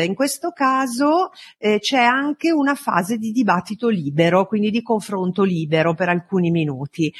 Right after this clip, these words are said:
E questo può, mm, magari, eh, consentire, eh, anche agli studenti di allenarsi con un format che è un pochino più flessibile.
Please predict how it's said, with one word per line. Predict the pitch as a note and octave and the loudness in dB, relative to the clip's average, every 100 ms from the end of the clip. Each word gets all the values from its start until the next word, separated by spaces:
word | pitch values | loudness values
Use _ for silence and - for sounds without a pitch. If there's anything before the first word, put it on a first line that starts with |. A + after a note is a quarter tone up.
| - - _ | -16 -20 _
E | C4 A3+ | 0 0
questo | - G#3+ - C4+ A#3+ | 0 -2 0 -2 -2
può, | G3+ G3+ G3 - | 0 2 2 -2
mm, | F#3+ | -4
magari, | F#3 F#3 G3 F3+ F3+ | -2 2 2 4 0
eh, | - F3 E3 E3 | 0 -2 -2 -2
consentire, | F#3+ F#3 - A#3+ A#3 F#3 F3 F3 F#3 G3 F#3 | -2 -2 0 -2 0 -2 0 2 4 4 2
eh, | F#3 F3 E3+ E3+ E3 E3 - | -2 -2 0 0 -2 -2 0
anche | G3 F#3 | 0 0
agli | D#3+ E3+ | -2 -2
studenti | - B3 G3 D#3+ E3+ F#3+ | -2 0 0 0 -2 0
di | F3+ | 0
allenarsi | F#3 A3+ D#3+ D#3+ - G3 | 2 2 2 -2 -4 -10
con | - F#3+ | -6 -2
un | A3+ | -2
format | A3 D3+ D3+ D#3+ E3 D#3+ | -2 -2 0 2 0 0
che | - | -2
è | E3 D#3+ E3 - - | 2 2 2 -4 -10
un | - A3 | 0 2
pochino | A3 G#3+ E3 E3+ | 2 -2 -2 -2
più | E3+ D#3 D3+ | 0 -4 -4
flessibile. | - D#3 C#3+ - B2+ B2+ C3 C#3 D3 D3+ | -6 -4 -4 -4 -6 -6 -2 2 2 0